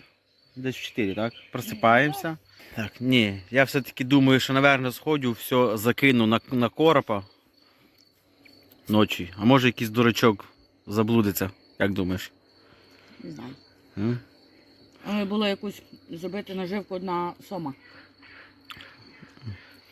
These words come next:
Speaker 1: З-, навіщо тобі с-, сом? Що ти з ним будеш робити?
Speaker 2: Хвастатися.
Speaker 1: А, хвастатися.
Speaker 2: Хвастаться.
Speaker 1: Я сома не люблю і, ну, їсти і ловити його. Карасиків, да, от карасики ловлю. А сом мені навіщо?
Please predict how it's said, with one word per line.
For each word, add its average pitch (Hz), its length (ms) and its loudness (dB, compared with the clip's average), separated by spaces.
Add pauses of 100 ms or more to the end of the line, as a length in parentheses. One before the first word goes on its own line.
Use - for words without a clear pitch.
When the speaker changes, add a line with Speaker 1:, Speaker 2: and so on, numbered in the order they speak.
(260)
Speaker 1:
З-, 117 140 0
навіщо 143 380 6
тобі 147 220 -2
с-, - 240 -6
сом? 104 280 0
Що 131 120 -4
ти 131 120 -6
з 123 40 -6
ним 123 180 2
будеш 113 280 0
робити? 95 260 -2 (240)
Speaker 2:
Хвастатися. 160 500 -12 (220)
Speaker 1:
А, - 140 4
хвастатися. 107 640 0 (360)
Speaker 2:
Хвастаться. - 440 -14 (200)
Speaker 1:
Я 127 400 4
сома 143 400 2
не 139 120 2
люблю 139 420 2
і, 117 640 0
ну, 107 320 -4
їсти 110 340 0
і 104 60 4
ловити 110 380 4
його. 101 280 -4 (340)
Карасиків, 160 640 2
да, 117 200 0
от 127 240 -6 (100)
карасики 139 480 -2
ловлю. 110 320 2
А 151 120 2
сом 165 260 2
мені 147 160 2
навіщо? 104 460 2